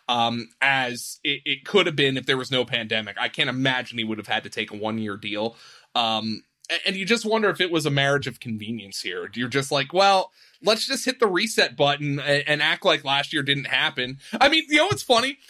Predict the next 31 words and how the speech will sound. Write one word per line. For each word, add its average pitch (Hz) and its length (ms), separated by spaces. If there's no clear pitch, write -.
We're 262 100
talking 302 460
about 254 300
Pittsburgh 247 460
like 175 220
this. 185 200
This - 200
is 392 80
the 392 120
last 226 360
remaining 220 420
undefeated 214 600
team 208 240
in 170 80
the 165 100
N 170 120
F 147 100
L 185 160
last 107 340
year. 98 220
You 233 80
know, 226 100
we're 277 160
acting 254 360
like 240 220
they 226 120
just 220 200
had 226 160
this 196 140
garbage 202 720
season. 170 560